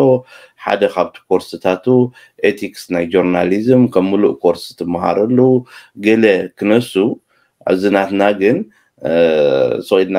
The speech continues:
ብልምዲ ጋዜጠኝነት ኢልና እንዳፀዋዕናዮ ዳ እምበር፣ እ፣ ኣክቲቪዝም እዩ። ጆርናሊዝም ኣይኮነን። እዚ ኣክቲቪዝም ከዓ፣ እ፣ ዝኾነ ሰብ ክኾን ይኽእል።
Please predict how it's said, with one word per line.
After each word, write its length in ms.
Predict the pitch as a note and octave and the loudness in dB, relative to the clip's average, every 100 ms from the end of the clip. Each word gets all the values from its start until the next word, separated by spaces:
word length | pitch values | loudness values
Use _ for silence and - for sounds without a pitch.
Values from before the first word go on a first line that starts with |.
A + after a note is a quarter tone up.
| F2+ | -4
ብልምዲ 380 | F#2 F#2 F#2 F#2 F2+ | -4 -4 -2 -4 -2
ጋዜጠኝነት 720 | F#2 F#2 F2+ F#2+ F#2+ F#2+ F2+ | -2 -2 -4 -4 -2 -2 -2
ኢልና 180 | F2+ F2+ | -4 -4
እንዳፀዋዕናዮ 680 | F2+ F2+ F2+ F#2 F2 F2+ F#2 | -4 -4 -2 -2 -2 -2 -2
ዳ 100 | F2+ F2+ | 0 2
እምበር፣ 320 | B2 F#2 - - _ _ _ | 2 2 0 -2 _ _ _
እ፣ 120 | - D#2 D#2 | -4 0 2
ኣክቲቪዝም 760 | - - - G#2 G2+ F2 E2+ D#2+ | 0 -2 -6 -4 -2 -4 -6 -8
እዩ። 220 | F#2 G2 E2 | -12 -14 -6
ጆርናሊዝም 680 | G2 F#2+ F#2 F2+ F2 A2 A#2 | -4 -2 -4 -6 -2 2 2
ኣይኮነን። 480 | E2+ - - D2 | 0 -10 -16 -16
እዚ 120 | D#2 - | -14 -8
ኣክቲቪዝም 640 | - - - F2+ G2 F2+ F#2 | -8 -8 -8 -6 -4 -2 -2
ከዓ፣ 180 | - B2 D#3+ - - _ _ | 0 0 0 -6 -20 _ _
እ፣ 140 | - D#2 E2 - - - - - - - - - | -4 0 2 2 -2 -6 -6 -8 -10 -14 -18 -20
ዝኾነ 340 | - - C#3+ D3+ | -20 -4 -2 0
ሰብ 180 | B2 F2 | -2 -4
ክኾን 280 | - F2 F2 | -6 -6 -6
ይኽእል። 280 | - D#2+ | -10 -20